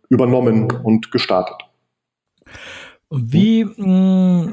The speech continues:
Speaker 2: wie geht man da so vor? Was könntest du da so mal aus dem Nähkästchen plaudern? Also, mh, sagen wir mal jetzt mal, wenn man jetzt überlegt, wie könnte ich jetzt eine Luxuszahnbürste
Speaker 1: Ja.
Speaker 2: an den Mann bringen, würde mir als erstes einfallen, okay, ich gehe vielleicht in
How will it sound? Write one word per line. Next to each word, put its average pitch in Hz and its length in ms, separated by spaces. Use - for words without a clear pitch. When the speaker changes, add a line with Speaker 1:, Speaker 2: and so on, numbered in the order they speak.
Speaker 2:
wie 147 140
geht 190 200
man 196 160
da 175 220
so 160 180
vor? 131 600
Was 143 200
könntest 165 360
du 147 400
da 139 260
so 139 100
mal 135 80
aus 123 140
dem 135 120
Nähkästchen 139 680
plaudern? 113 600
Also, 113 420
mh, 131 640
sagen 139 180
wir 139 40
mal 139 160
jetzt 127 160
mal, 123 260
wenn 123 100
man 123 180
jetzt - 440
überlegt, 139 680
wie 160 260
könnte 156 300
ich 143 140
jetzt - 140
eine 131 140
Luxuszahnbürste 135 1120
Speaker 1:
Ja. 117 80
Speaker 2:
an 113 80
den 113 140
Mann 190 260
bringen, 185 460
würde 143 320
mir 156 160
als - 260
erstes 139 340
einfallen, 127 640
okay, 170 340
ich 151 140
gehe 143 180
vielleicht 123 580
in 117 640